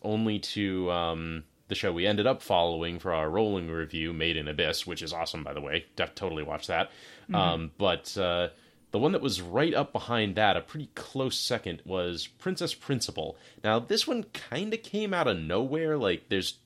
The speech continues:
Speaker 1: no background to it that I'm aware of. There's no, you know, I don't think it's part of any kind of pre-existing franchise, but basically, steampunk spy mystery. That's the best way I can describe it. You've got this group of girls who are either in,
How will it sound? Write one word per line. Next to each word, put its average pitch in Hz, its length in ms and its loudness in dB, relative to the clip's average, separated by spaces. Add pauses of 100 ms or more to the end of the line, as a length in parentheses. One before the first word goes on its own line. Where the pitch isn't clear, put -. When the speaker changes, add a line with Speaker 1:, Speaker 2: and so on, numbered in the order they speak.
Speaker 1:
no 113 380 4 (180)
background 117 500 2
to 120 140 -2
it - 100 -2
that 95 100 4
I'm 90 120 2
aware 92 280 4
of. 101 160 4
There's 82 240 -2
no, 85 260 0 (320)
you 92 60 -6
know, 82 240 -2
I 90 80 0
don't 98 240 -2
think 101 100 -4
it's 90 100 -2
part 95 200 2
of 85 80 0
any 90 160 0
kind 92 180 -2
of 85 80 -6
pre-existing 87 480 -6
franchise, 95 540 0
but 92 240 -2 (400)
basically, 160 640 0 (280)
steampunk 165 840 -4
spy 101 560 2
mystery. 82 640 -6
That's 139 280 2
the 123 120 0
best 113 280 2
way 104 160 0
I 90 80 2
can 87 140 -6
describe 82 380 -2
it. - 120 -6
You've 87 120 -6
got 95 160 0
this - 160 -2
group 135 320 -4
of 127 160 -6
girls 82 380 -2
who 82 200 -4
are 80 320 0 (420)
either 92 520 2 (440)
in, 123 480 2